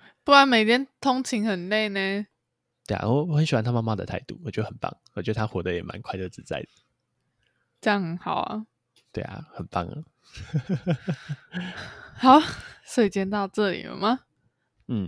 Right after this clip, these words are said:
Speaker 2: 今天也到这边咯。
Speaker 1: 好，那就这样咯，拜拜。哎，
Speaker 2: 嗯，拜拜。
Speaker 1: 对啊，你要到我I G留言呢。
Speaker 2: 我要到你I G留言。
Speaker 1: 不对，是大家要到我们的I G跟F B留言，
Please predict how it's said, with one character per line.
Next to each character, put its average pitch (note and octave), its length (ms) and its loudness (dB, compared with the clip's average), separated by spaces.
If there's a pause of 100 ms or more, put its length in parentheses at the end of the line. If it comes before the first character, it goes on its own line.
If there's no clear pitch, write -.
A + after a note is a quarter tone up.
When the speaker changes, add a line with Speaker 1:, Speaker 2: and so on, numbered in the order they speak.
Speaker 2:
今 F#2+ 100 0
天 F2+ 120 -4
也 - 80 -4
到 - 120 -4
这 - 140 -10
边 - 160 -8
咯。 - 180 -10 (300)
Speaker 1:
好， C4 380 -2 (260)
那 B3 180 -4
就 B3 240 -4
这 C4+ 140 2
样 C4+ 180 4
咯， B3+ 380 0
拜 A#3 180 2
拜。 A#3 420 2 (420)
哎， A3+ 240 4
Speaker 2:
嗯， A#3 100 -8
拜 - 120 2
拜。 B2 280 6
Speaker 1:
对 A#3 100 6
啊， G#3 200 10
你 G3+ 80 2
要 A3+ 180 6
到 B3+ 220 10
我 F#3+ 140 6
I - 260 0
G G#3 240 -2
留 F3 260 2
言 E3+ 240 -6
呢。 G#3+ 180 -8 (1900)
Speaker 2:
我 G2 80 -6
要 F2+ 60 -2
到 G#2+ 120 0
你 E2+ 80 -2
I F2 120 -2
G - 140 -10
留 - 160 -6
言。 - 120 -10 (220)
Speaker 1:
不 A3+ 120 0
对， C#4+ 320 12
是 C4 220 2
大 A3+ 240 8
家 G3+ 140 0
要 G3+ 120 4
到 G3+ 220 4
我 E3+ 80 2
们 E3 140 -4
的 D#3+ 80 -2
I F3+ 260 2
G F3+ 180 -8
跟 F3+ 140 -2 (100)
F - 120 -14
B E3 160 -4
留 - 240 -8
言， - 240 -10